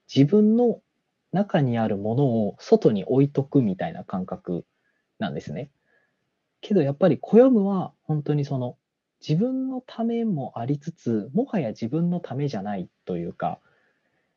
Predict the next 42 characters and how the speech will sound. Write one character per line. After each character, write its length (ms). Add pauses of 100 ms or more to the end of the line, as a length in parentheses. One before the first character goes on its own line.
(280)
な 100
ん 40
か 80
そ 160
の、 180 (300)
「あ、 160 (160)
そ 220
う 40
だ、 220 (120)
も 100
う 40
暦 400
変 80
わ 80
っ 60
た 120
か 60
ら 100
水 220
や 140
ん 60
な 100
き 120
ゃ」 100 (480)
み 100
た 100
い 60
な 100
ぐ 120
ら 100
い 80
の、 300 (440)
な 160
ん 60
て 160
言 80
う 40
ん 40
だ 100
ろ 120
う 60
な。 300